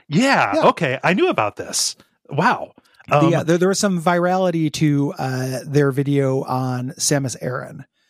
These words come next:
Speaker 1: Hmm.
Speaker 2: Um, but yeah, uh, three hundred twelve subscribers, which is very surprising to me, uh, given the production values.
Speaker 1: Yeah.
Speaker 2: Um, which are really, really high.
Speaker 1: You say feature
Speaker 2: Um,
Speaker 1: length on that Mario and Sonic one.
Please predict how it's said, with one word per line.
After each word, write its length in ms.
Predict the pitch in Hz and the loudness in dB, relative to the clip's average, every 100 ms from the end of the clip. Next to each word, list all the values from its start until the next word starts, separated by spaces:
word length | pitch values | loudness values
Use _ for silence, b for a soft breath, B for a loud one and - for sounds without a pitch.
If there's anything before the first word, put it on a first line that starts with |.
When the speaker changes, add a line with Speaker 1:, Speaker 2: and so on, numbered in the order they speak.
| B B | B B
Speaker 1:
Hmm. 320 | 202 220 160 | -4 -2 -2
Speaker 2:
Um, 460 | 135 123 120 120 123 - _ | -2 -2 -2 -4 -6 -10 _
but 100 | 185 | 0
yeah, 140 | 262 170 - | 0 -2 -2
uh, 120 | 165 | -2
three 200 | - 254 | 0 0
hundred 180 | 269 190 | 0 0
twelve 220 | 196 175 | 0 0
subscribers, 540 | 143 - 165 151 139 | -2 0 2 2 0
which 100 | 131 | 0
is 100 | 139 | 0
very 160 | 135 202 | 2 2
surprising 500 | 165 147 147 143 139 | 0 0 0 0 -2
to 100 | 127 | -2
me, 260 | 127 127 - | -2 -2 -4
uh, 260 | 123 123 | -4 -4
given 200 | 127 147 | 0 0
the 80 | 139 | 0
production 360 | 135 127 - 120 | -2 -4 -4 -6
values. 560 | - 185 - - - - _ - | -6 -8 -8 -8 -10 -14 _ -8
Speaker 1:
Yeah. 340 | 117 123 - - | -4 -4 -6 -6
Speaker 2:
Um, 320 | 123 120 120 127 - | -2 -2 -2 -2 0
which 180 | 143 | 2
are 120 | 143 135 | 2 0
really, 280 | 143 139 | 0 0
really 180 | 127 127 | -2 -4
high. 380 | 104 - - - b b b | -6 -12 -16 -18 b b b
Speaker 1:
You 80 | 139 | -4
say 160 | - 185 | -2 2
feature 360 | 139 127 127 | 2 2 2
Speaker 2:
Um, 40 | 127 | 2
Speaker 1:
length 200 | - 120 | 0 0
on 100 | 107 | -2
that 140 | 104 101 | -2 0
Mario 320 | 107 107 95 | 0 0 -2
and 100 | 87 | -2
Sonic 300 | 104 120 - | 0 0 0
one. 240 | 104 90 | -2 -4